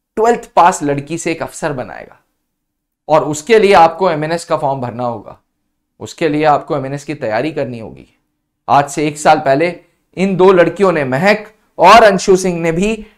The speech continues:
ट्वेल्थ पास करके त्रिशूल डिफेंस एकेडमी ज्वाइन किया था और आज मिलिट्री नर्सिंग सर्विसेज पूरे भारत में दो सौ बीस में से पिछले साल ये दो कैंडिडेट्स हैं जो सिलेक्टेड हैं। एस्पिरेंट्स, आज त्रिशूल के परिवार में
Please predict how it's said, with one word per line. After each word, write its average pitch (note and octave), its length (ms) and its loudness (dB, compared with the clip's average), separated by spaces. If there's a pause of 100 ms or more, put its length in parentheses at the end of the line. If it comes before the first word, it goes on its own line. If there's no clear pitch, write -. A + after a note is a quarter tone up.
(100)
ट्वेल्थ F#3+ 340 2
पास E3 260 4
करके F3 360 -2
त्रिशूल E3+ 400 -6
डिफेंस D#3+ 240 -6
एकेडमी D3 340 -4
ज्वाइन C#3+ 260 -6
किया E3 160 -4
था G#3 120 -2
और F3+ 180 2
आज E3+ 300 2 (360)
मिलिट्री D3 380 -2
नर्सिंग D3+ 300 -6
सर्विसेज C#3 480 -6
पूरे D3+ 220 -2
भारत C3+ 420 -2
में D3+ 120 -10
दो C#3+ 140 -4
सौ D3 160 -2
बीस D3 240 -8
में C3 100 -10
से E3+ 240 -10 (380)
पिछले F#3+ 320 -2
साल E3+ 280 0
ये D#3+ 180 0
दो D#3 140 -2
कैंडिडेट्स B2+ 600 -8
हैं D3 100 -10
जो E3 100 -8
सिलेक्टेड A2+ 500 -14
हैं। F#2+ 160 -20 (1120)
एस्पिरेंट्स, F3+ 640 -4 (440)
आज E3+ 400 2
त्रिशूल D#3+ 320 -4
के E3+ 100 -2
परिवार D#3 480 2
में F#3 300 -8